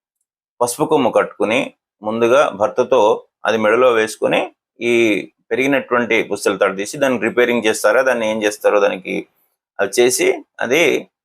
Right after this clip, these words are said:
మళ్ళీ వేసుకోవాలి. ముందుగా మాత్రం పసుపు కొమ్ము కట్టుకొని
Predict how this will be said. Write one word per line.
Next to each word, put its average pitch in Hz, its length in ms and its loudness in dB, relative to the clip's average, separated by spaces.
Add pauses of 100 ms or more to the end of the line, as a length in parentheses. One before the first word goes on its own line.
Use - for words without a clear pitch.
మళ్ళీ 107 280 0 (500)
వేసుకోవాలి. 90 560 2 (360)
ముందుగా 139 300 2
మాత్రం 127 300 0
పసుపు 139 280 0
కొమ్ము 127 240 2
కట్టుకొని 135 500 0